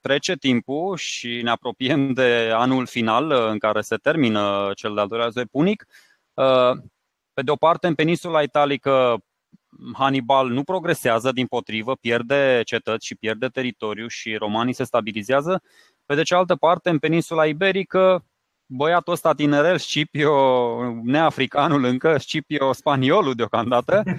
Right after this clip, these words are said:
Speaker 1: uh, după ce îl, uh, fugărește pe Hasdrubal în nord,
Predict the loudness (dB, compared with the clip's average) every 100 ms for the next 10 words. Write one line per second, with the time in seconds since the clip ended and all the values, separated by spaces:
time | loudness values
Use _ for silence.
0 | -8 -14 -18 -8 2 4 6 4 0 -10
1 | _ _ _ _ _ _ _ -14 -10 -8
2 | -4 -2 0 2 2 2 0 -2 0 2
3 | 2 0 -4 -4 0 0 0 -6 2 2
4 | 2 -2 _ _ _ _ -6 -2 0 0
5 | 2 0 -2